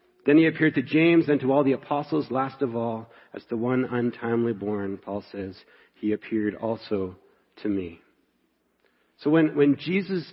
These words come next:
and when Jesus revealed himself to the disciples after he rose from the dead, you know, seeing him alive and, and in the flesh, as, as Blair just read, that's the moment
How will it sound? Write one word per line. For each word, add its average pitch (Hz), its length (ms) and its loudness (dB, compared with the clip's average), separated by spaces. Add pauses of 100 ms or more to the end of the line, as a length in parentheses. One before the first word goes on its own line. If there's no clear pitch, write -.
(160)
and 156 100 2
when 165 120 4
Jesus 196 340 0
revealed 143 540 4
himself 131 560 -4 (520)
to 123 80 -2
the 123 80 2
disciples 120 600 0
after 117 400 -2 (200)
he 123 80 2
rose 117 260 2
from 110 180 -2
the 104 80 2
dead, 95 340 -6 (600)
you 123 80 -2
know, 131 80 0 (180)
seeing 180 300 6
him 151 260 4
alive 139 640 2 (380)
and, 120 180 0
and 131 160 2
in 135 100 6
the 123 80 0 (100)
flesh, 147 320 2
as, 120 120 -2
as 117 180 -4
Blair 139 260 4
just 135 260 -4
read, 131 280 0
that's 151 340 -6
the 196 80 10
moment 139 680 4